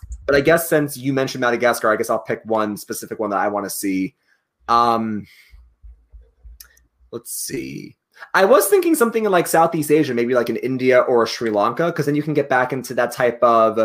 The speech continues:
Sur-, Survivor China theme where you focus a lot on the culture. Maybe there's a great story or a great, um,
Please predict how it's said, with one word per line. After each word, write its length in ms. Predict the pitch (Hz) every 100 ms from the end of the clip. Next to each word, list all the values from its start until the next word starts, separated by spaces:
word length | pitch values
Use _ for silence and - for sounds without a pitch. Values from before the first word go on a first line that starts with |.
| 107 _ _ _
Sur-, 300 | - 127 123
Survivor 400 | - 123 123 123
China 580 | 120 - 120 120 117 113 -
theme 280 | 123 120 123
where 140 | 117
you 320 | 117 113 107 - -
focus 260 | 127 127
a 40 | 123
lot 160 | 117
on 80 | 117
the 80 | 101
culture. 580 | - 147 143 156 139 135
Maybe 200 | 123 117
there's 300 | 117 107 107
a 240 | 107 107 101
great 520 | 113 117 110 - - _ _ _
story 640 | - - 127 127 131 131
or 220 | 127 120 113
a 80 |
great, 380 | 104 117 110 107 -
um, 720 | 104 107 104 101 98 95